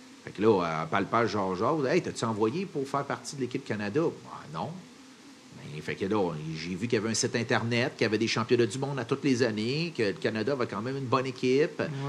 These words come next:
Speaker 1: Euh, fait que là, j'ai, j'ai envoyé un email, euh, au gérant. Fait que là, le gérant me répond, euh, « Salut Martin, j'ai gagné là, j'ai envoyé les articles de journaux, euh,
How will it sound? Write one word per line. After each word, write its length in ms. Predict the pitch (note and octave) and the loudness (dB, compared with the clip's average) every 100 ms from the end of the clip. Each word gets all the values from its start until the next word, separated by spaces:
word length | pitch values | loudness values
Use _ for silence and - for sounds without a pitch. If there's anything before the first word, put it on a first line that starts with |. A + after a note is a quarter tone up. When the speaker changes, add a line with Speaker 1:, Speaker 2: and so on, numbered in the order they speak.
| D#3 E3+ - - | -4 -6 -10 -6
Speaker 1:
Euh, 540 | F2+ E2+ E2+ E2 E2 | -4 -2 -2 -4 -4
fait 120 | D#2+ D#2 | -6 4
que 80 | |
là, 80 | C#3+ | 4
j'ai, 180 | A#2 G2 | 4 0
j'ai 100 | F#2 | 2
envoyé 260 | G#2 A#2 C#3+ | 4 4 4
un 40 | |
email, 420 | D#3 C#3 C3+ D3 C#3+ | 4 2 2 2 0
euh, 200 | B2 A2 | 0 0
au 160 | A2+ A#2+ | 4 4
gérant. 440 | A#2 A2 G2 G#2 D#3 - - - - - - - - - - | 6 2 2 -2 -4 -14 -20 -20 -20 -20 -20 -20 -20 -20 -16
Fait 60 | - | -4
que 100 | G#2+ | 2
là, 80 | |
le 80 | A2 | 4
gérant 320 | F#2+ G2+ G#2 | 4 0 0
me 100 | A2+ | 0
répond, 540 | G#2+ F#2+ G2 F#2+ B2+ B2+ | 0 0 0 0 0 0
euh, « 320 | F#2 E2+ D#2+ D2+ - - - - - - | -2 -2 -4 -8 -14 -20 -20 -20 -20 -10
Salut 240 | - G2 A2 | -2 0 2
Martin, 640 | G#2+ - G#2 G#2+ C3 A2 | 0 0 -2 0 0 0
j'ai 160 | G2 | 0
gagné 440 | F2+ G2+ G2+ G#2 G#2+ | 2 4 4 2 4
là, 320 | G#2+ G2 A#2+ | 4 4 0
j'ai 100 | A2+ | 0
envoyé 320 | F#2+ F#2 G2+ | 0 2 2
les 100 | G2+ | 0
articles 300 | G#2+ - A2 | -4 -4 -4
de 100 | G2+ | 0
journaux, 640 | G#2+ A#2+ A#2 A#2+ G#2 A2+ C#3+ | 4 4 6 6 8 8 8
euh, 800 | A#2+ G#2 G2 F#2+ F#2+ F2+ F2+ | 6 4 4 4 4 4 4